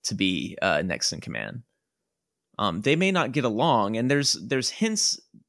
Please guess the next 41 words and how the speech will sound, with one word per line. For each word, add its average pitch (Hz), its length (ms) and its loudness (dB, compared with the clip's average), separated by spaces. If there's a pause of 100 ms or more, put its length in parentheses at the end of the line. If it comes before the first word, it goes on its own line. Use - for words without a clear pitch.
(160)
in 127 140 -4
that 117 280 0
they, 123 180 -2
they 117 180 -4
still - 240 -2
don't 123 160 0
get 117 120 -2
along 107 300 -4
later 104 240 -2
on, 98 320 0 (540)
but 127 400 4 (680)
they 156 140 6
may 196 100 4
not 190 160 2
get, 147 180 0 (400)
get 151 100 4
along 135 260 4
just 117 180 -2
le-, 104 240 2
yet, 104 360 2 (280)
but, 139 180 2 (160)
but 127 360 2 (760)
it's 139 200 2
undeniable 131 580 2
that 104 180 0
Rat 160 200 -2
Trap 156 240 -2
knows 113 340 -2
what 107 100 -4
he's 101 220 -8
doing. 50 420 -6 (1000)
He, 123 240 4
he's 120 240 2
a 113 60 -2
demolitionist, 120 760 2
as 107 180 0
you 117 60 0
said. 113 320 4
He's, 104 480 0
he's 104 260 -4
stealthy. - 640 0